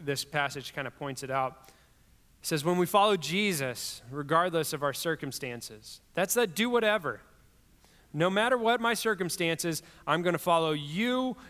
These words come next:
You do your thing. It doesn't matter how it, what the outcome is.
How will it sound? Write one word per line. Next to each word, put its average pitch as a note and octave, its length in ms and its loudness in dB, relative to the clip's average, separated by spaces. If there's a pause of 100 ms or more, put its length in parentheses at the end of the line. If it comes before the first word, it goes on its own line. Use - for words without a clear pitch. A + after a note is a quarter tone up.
You D#3+ 160 -2
do F3+ 140 0
your A3 220 4
thing. A#3 640 -2 (180)
It D3 100 -2
doesn't F#3+ 420 0
matter G3 640 2 (160)
how F3 160 2
it, F3+ 480 -2
what F3 180 0
the E3+ 120 2
outcome E3 440 0
is. A#2 420 -10